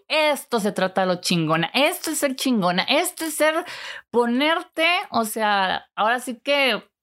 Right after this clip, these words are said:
esto es lo que yo, a esto que yo todo les he estado platicando, es a lo que yo le llamo el empoderamiento femenino, no el de ir haciendo otras cosas, que es punto de aparte, pero por eso les digo,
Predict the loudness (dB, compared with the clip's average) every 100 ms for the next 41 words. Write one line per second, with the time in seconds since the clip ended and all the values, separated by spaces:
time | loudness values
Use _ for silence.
0 | _ _ _ _ -20 _ _ _ _ _
1 | _ 0 0 0 -2 -2 0 -2 0 -2
2 | -2 -2 0 0 -4 -6 -2 0 0 0
3 | 0 2 0 -2 -2 -2 0 0 0 -2
4 | -4 0 2 2 0 -6 -18 -14 -6 0
5 | 0 0 0 0 2 2 2 0 2 2
6 | 2 0 0 0 2 2 0 2 2 0
7 | 0 -2 0 0 0 2 0 -2 -4 0
8 | 0 0 0 0 2 2 -2 -4 _ -4
9 | -2 0 -2 -2 -2 0 0 -2 -6 -4
10 | -4 -2 0 0 -2 -8 -2 0 0 -2
11 | -6 _ -20 -18 -20 -20 -20 _ _ _
12 | _ -2 0 2 2 0 0 0 2 0
13 | -6